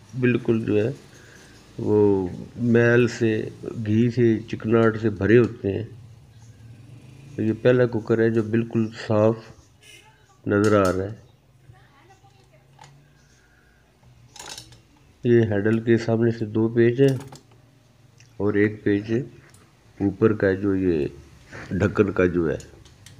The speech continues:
इसे भी आराम से टाइट करना चाहिए क्योंकि ज़्यादा जोर लगाने से ये टूट सकता है, क्योंकि ऊपर वाला हैंडल इनका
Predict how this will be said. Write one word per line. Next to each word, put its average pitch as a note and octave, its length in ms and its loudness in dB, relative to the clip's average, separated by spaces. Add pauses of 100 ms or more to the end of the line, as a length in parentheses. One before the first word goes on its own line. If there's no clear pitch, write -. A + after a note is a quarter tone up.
(1200)
इसे A#2 260 -2
भी A#2 460 0 (240)
आराम A2 340 0
से A#2 160 -2
टाइट G#2+ 280 -4
करना A2 300 0
चाहिए A#2+ 380 0 (2500)
क्योंकि A2+ 240 0 (300)
ज़्यादा G#2 380 2
जोर A2 200 0
लगाने G#2 360 -2
से A2 180 -4
ये G#2+ 240 -4 (500)
टूट G#2+ 180 0
सकता - 360 -6
है, A2 60 0
क्योंकि A#2 220 -2 (120)
ऊपर B2+ 260 0
वाला A#2 240 4
हैंडल G#2+ 280 -2
इनका A2+ 340 -2